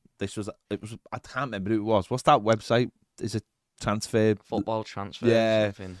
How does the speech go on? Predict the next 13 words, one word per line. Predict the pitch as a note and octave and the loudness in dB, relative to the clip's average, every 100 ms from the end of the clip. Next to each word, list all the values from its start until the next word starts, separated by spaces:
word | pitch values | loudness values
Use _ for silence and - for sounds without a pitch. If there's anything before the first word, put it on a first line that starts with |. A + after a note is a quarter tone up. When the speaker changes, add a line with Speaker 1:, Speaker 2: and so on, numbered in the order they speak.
| _ | _
Speaker 1:
That | - G#2 | 2 2
was | A2+ | 4
like, | G#2+ G2 | 2 0
Nonto's | A2 A#2 A2+ - A2+ G#2+ | 0 0 0 0 0 -2
gonna | G#2+ G2+ | -6 -2
be | G2+ | -2
a-, | |
Speaker 2:
No. | E2+ E2 | -2 -6
Speaker 1:
inevitable | F#2 F#2 G2 F#2 G2 G2+ G2 | -4 0 2 2 0 -2 0
Speaker 2:
Don't | G2 | 0
Speaker 1:
now. | F#2+ F2+ - | 2 0 0
I, | A2+ - _ | -2 -4 _
I, | - | -16